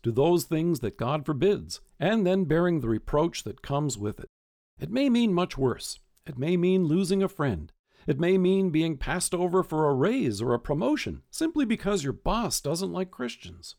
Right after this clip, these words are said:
Jesus wasn't kidding when he said in John's Gospel, "If the world hates you, keep in mind that it hated me first."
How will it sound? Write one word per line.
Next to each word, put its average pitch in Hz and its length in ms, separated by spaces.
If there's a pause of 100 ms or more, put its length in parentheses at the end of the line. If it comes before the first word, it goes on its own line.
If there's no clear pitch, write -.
(220)
Jesus 156 420
wasn't 151 360
kidding 165 320
when 107 120
he 107 60
said 151 280
in 139 100
John's 139 360
Gospel, 131 580 (280)
"If 160 160
the 151 120
world 160 460
hates 196 360
you, 180 360 (180)
keep 160 200
in 170 120
mind 151 340
that - 160
it 165 240
hated 196 460
me 170 160
first." - 500